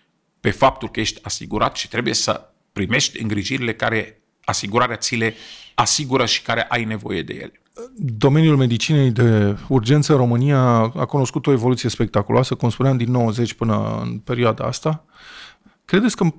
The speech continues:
Speaker 2: mai sunt și alte domenii publice în țara noastră unde pot fi făcute schimbări revoluționare?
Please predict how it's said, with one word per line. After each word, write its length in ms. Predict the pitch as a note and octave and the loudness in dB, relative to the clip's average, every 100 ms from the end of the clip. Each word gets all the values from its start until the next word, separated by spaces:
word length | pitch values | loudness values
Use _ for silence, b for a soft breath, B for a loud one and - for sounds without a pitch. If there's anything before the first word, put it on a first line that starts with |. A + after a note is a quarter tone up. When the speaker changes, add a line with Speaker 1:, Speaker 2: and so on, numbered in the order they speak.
| - | -2
Speaker 2:
mai 240 | C3+ C#3 | 0 2
sunt 200 | - D#3 | 4 2
și 100 | - | 4
alte 240 | D3 C3 B2+ | 4 2 0
domenii 480 | A2 A#2 A#2+ A#2+ | 2 4 4 4
publice 840 | G#2+ C3+ A#2+ A#2+ - A2+ G#2+ G#2+ - | 2 2 2 2 2 4 4 0 -6
în 260 | B2 A#2 | -6 -6
țara 260 | A2 B2+ A#2 | -2 0 2
noastră 340 | A2+ A2+ - | 2 0 -2
unde 220 | A#2 A2 A#2+ | -4 -2 -4
pot 260 | - C3 | -2 -4
fi 160 | - B2 | -2 -6
făcute 400 | - A#2 A#2+ A#2+ | -6 -6 -4 -4
schimbări 580 | - - A#2+ B2+ C#3+ - | -4 -4 -2 -2 -4 -2
revoluționare? 880 | C3 A#2+ C3+ B2 - B2 D#3 C3 - | 0 0 0 -4 -4 0 0 -2 -8